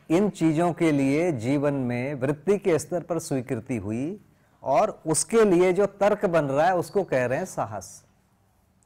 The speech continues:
उसके लिए तर्क नहीं बना माने साहस नहीं हुआ। यदि इसको उल्टा करके देखेंगे तो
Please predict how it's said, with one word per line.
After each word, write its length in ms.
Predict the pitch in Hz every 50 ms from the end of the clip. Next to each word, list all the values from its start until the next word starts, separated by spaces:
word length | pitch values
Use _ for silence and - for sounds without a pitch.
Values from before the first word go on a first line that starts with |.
| _ _ _ _ _ _ _ _ _ -
उसके 320 | 151 143 - - 214 208
लिए 160 | 208 220 226
तर्क 320 | 220 220 - 233 240 233 233
नहीं 220 | 214 214 214 202
बना 240 | 175 175 170 185 190
माने 260 | 180 165 160 185 208
साहस 420 | 202 - 156 127 135 165 185 - -
नहीं 180 | 202 175 135
हुआ। 240 | 101 85 87 - - _ _ _ _ _ _ _ _ _ _ _ _ _ _ _ _ _ _ -
यदि 140 | 135 143 156
इसको 220 | 143 147 - 160
उल्टा 200 | 156 147 151 196
करके 280 | 180 180 151 131 - 131
देखेंगे 480 | 120 113 107 117 107 101 95 98 123 180 220 - _ _ _ _ _ _ _ _ _ _ _ _ _ _ _ -
तो 260 | 160 196 247 254